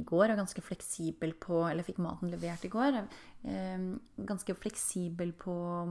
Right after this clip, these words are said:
hvilket tidspunkt, da, i og med at jeg har hjemmekontor for tida. Eh, sånn at, eh, jeg tror jeg betalte nitten kroner for den leveringen på døra, og det er liksom forskjellig, i hvert fall på det firmaet vi bruker, så er det litt sånn forskjellig, ehm, priser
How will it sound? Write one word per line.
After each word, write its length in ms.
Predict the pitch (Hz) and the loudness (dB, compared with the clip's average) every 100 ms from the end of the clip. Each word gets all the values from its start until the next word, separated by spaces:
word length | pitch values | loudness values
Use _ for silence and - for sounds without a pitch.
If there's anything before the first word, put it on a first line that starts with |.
| 170 - - | -4 -8 -8
hvilket 400 | 180 185 - 185 | -2 0 0 -6
tidspunkt, 640 | - 196 - - 285 381 302 | -4 -4 -2 4 4 4 2
da, 120 | 190 | 2
i 100 | 165 | 2
og 60 | 165 | 0
med 100 | 170 | 0
at 100 | 180 | 0
jeg 100 | 180 | 0
har 160 | 170 180 | 0 2
hjemmekontor 520 | 165 160 165 170 165 | 0 0 -2 0 -2
for 100 | 170 | 0
tida. 280 | 175 185 143 - - - - | 10 10 10 2 -12 -12 -2
Eh, 600 | - 208 208 202 202 196 196 | 2 4 2 2 0 -2 0
sånn 240 | - 214 202 | 4 6 4
at, 220 | - - | 2 2
eh, 180 | 208 208 | 2 2
jeg 100 | 190 | 2
tror 100 | 202 | 2
jeg 140 | 190 | 2
betalte 220 | 196 180 190 | 2 2 6
nitten 520 | 196 185 - - 170 | 6 4 -6 -4 -2
kroner 420 | 185 175 147 180 - - - - - - - - | 0 2 2 0 -6 -18 -20 -20 -20 -20 -14 -8
for 140 | - 196 | 2 4
den 180 | 185 185 | 4 4
leveringen 500 | 180 170 170 170 165 | 2 2 0 0 0
på 160 | 170 | 0
døra, 360 | 170 165 170 175 | 0 2 4 4
og 80 | 175 | 4
det 100 | 175 | 2
er 80 | |
liksom 240 | 180 175 165 | 2 0 -2
forskjellig, 540 | 170 180 165 165 170 | 0 0 2 2 0
i 420 | - - - - | -2 -14 -18 0
hvert 160 | - 196 | 2 2
fall 220 | - 185 | 4 4
på 100 | 180 | 6
det 180 | 185 180 | 4 4
firmaet 340 | 190 175 175 | 2 2 2
vi 120 | 180 175 | 2 0
bruker, 400 | 180 170 220 233 | 0 0 4 4
så 260 | 220 185 | 4 2
er 40 | 175 | 2
det 100 | 175 | 0
litt 160 | 180 | 0
sånn 140 | 175 170 | -2 -2
forskjellig, 580 | 180 180 175 170 170 180 - - - - - | -2 0 0 0 0 -2 -8 -20 -20 -10 -2
ehm, 720 | 196 180 180 175 175 175 180 | 0 2 2 2 2 0 -2
priser 520 | - 220 185 185 185 | 0 0 0 2 0